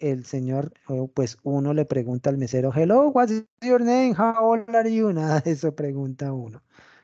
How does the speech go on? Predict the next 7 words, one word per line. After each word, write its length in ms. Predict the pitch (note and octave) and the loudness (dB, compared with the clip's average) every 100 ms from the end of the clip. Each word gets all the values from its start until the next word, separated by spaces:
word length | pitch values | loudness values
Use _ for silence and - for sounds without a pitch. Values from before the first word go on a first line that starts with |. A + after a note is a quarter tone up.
| _ _ _ _ | _ _ _ _
¿Listo? 480 | E3 F3+ - C4 C4+ - _ D4 D4 _ _ _ _ _ _ _ _ _ _ | 0 0 4 4 2 -6 _ -6 -6 _ _ _ _ _ _ _ _ _ _
And 460 | E3+ E3 E3 D#3+ C3+ | 2 4 4 2 2
that's 380 | D3+ F#3 - E3 | 2 2 0 -4
it. 220 | A2 - _ _ _ _ _ _ _ _ | -4 -8 _ _ _ _ _ _ _ _
Aquí 380 | E3 E3 - C#4 | -4 -4 0 2
en 100 | E4 | 2
contextualización, 1400 | D#4+ C#4+ A#3 - - D#3+ D#3 G#3 F#3+ C3 A2+ C3+ D3 | 2 0 0 -2 -2 -2 -2 -4 -4 -4 -6 -8 -12